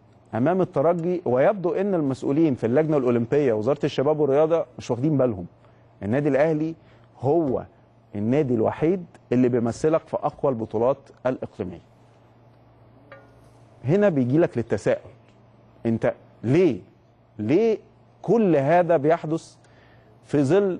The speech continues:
أن النادي الأهلي ماشي في مكان ناجح؟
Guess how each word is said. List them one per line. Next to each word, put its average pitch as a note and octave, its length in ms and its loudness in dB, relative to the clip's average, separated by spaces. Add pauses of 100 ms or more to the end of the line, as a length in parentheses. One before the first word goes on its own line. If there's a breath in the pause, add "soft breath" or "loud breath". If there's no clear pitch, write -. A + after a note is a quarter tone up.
(160)
أن A#2+ 140 -2
النادي E3 300 2
الأهلي D3+ 360 0
ماشي C#3+ 420 0 (360)
في C#3 360 0 (400)
مكان D3+ 300 0
ناجح؟ G3 460 0